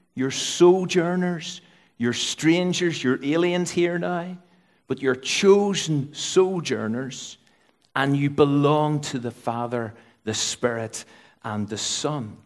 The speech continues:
That's your identity. That's who you are. That's whose you are. And as a result, you'll remember Peter says, "Do you know what you should do as a result of this? You should sing your hearts out praise."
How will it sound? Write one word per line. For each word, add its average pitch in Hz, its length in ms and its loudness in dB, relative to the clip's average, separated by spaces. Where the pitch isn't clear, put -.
That's 160 340 -2
your 160 220 6
identity. 160 840 -4
That's 123 220 0
who 202 160 4
you 190 340 4
are. 175 160 6
That's 147 260 0
whose 143 440 0
you 156 240 8
are. 120 200 8
And 160 140 4
as 185 200 6
a 185 60 2
result, 165 380 2
you'll 156 100 2
remember 147 300 4
Peter 151 240 -2
says, 139 240 -2
"Do 151 80 -2
you - 20 0
know 185 80 2
what 196 160 0
you 175 60 -6
should 151 220 -6
do 160 120 2
as 165 120 -2
a 147 60 -2
result 156 280 -2
of 170 80 -10
this? 170 180 -8
You 110 80 -10
should 101 160 -10
sing 127 240 -6
your 131 120 -8
hearts 110 320 -12
out 101 180 -14
praise." - 580 -8